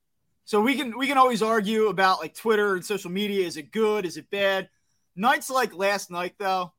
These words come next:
what a beautiful, beautiful place it is. I mean, just the memes. Like, I, I consider myself to be a,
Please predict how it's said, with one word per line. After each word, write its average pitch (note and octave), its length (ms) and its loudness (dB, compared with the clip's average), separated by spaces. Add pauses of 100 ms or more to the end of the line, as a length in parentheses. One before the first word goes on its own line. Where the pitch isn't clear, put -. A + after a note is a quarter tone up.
(200)
what A3+ 180 0
a A#3 40 -4
beautiful, G3 760 -6
beautiful F3+ 460 -8
place D#3+ 420 -10
it D3 80 -14
is. B2+ 360 -10
I F#3 100 -6
mean, F#3+ 220 -6 (240)
just A#3+ 220 -4
the A3+ 80 -8
memes. G3 460 -2
Like, F#3 160 -8 (100)
I, A3 140 4 (100)
I B3+ 60 -2
consider A#3+ 320 -6
myself G3+ 300 -4
to - 60 -20
be D#3 100 -8
a, C#3+ 40 -8